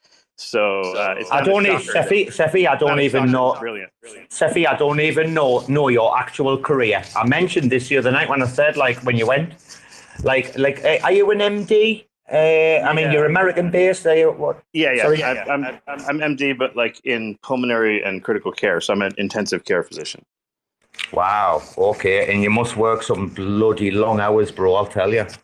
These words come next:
Speaker 1: I used to. It's not as bad now. I just have a lot of people working for me now.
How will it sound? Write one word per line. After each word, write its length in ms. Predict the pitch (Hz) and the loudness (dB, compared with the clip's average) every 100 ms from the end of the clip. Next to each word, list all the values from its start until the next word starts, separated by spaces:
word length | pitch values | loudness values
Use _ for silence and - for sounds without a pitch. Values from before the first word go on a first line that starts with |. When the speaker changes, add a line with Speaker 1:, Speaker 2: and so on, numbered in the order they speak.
| _ _ _ - - - - _ - - | _ _ _ -18 -18 -18 -20 _ -16 -6
Speaker 1:
I 60 | 135 | -4
used 340 | 151 196 - | 0 -2 -2
to. 140 | 123 104 | -4 -2
It's 180 | 107 156 | -4 -4
not 160 | 147 | -4
as 100 | 127 | -2
bad 280 | 110 110 101 | -2 -2 -2
now. 180 | 113 101 | -4 -4
I 120 | 104 | -4
just 160 | 110 117 | -8 -8
have 120 | 107 | -6
a 20 | |
lot 140 | 101 | -6
of 60 | 101 | -6
people 180 | 104 92 | -8 -6
working 220 | 90 95 | -6 -10
for 140 | 92 | -14
me 80 | 82 | -14
now. 180 | 82 | -12